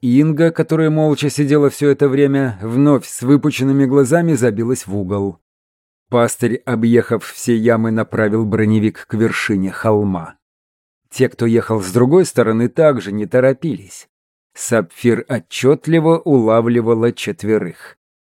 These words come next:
Четыре отчетливых эмоциональных потока приближались со скоростью автомобиля.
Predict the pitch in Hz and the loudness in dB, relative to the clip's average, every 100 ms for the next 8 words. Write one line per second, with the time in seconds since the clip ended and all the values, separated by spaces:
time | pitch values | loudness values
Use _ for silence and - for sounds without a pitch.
0 | _ _ - 131 - 131 101 104 98 - | _ _ -6 -4 0 0 0 -4 -4 -2
1 | 135 - 101 95 120 117 120 135 131 139 | -2 -2 -6 -6 -4 -4 -2 0 2 2
2 | 143 131 127 - 131 - 156 131 110 101 | 2 2 -2 -2 -2 0 0 0 -4 -4
3 | 110 113 120 135 139 139 123 156 147 - | -4 -2 -2 2 2 0 0 0 0 0
4 | 151 143 127 - 139 131 123 - 110 113 | 0 0 -2 -2 2 2 2 -2 -4 -4
5 | 87 85 76 71 | -6 -10 -12 -16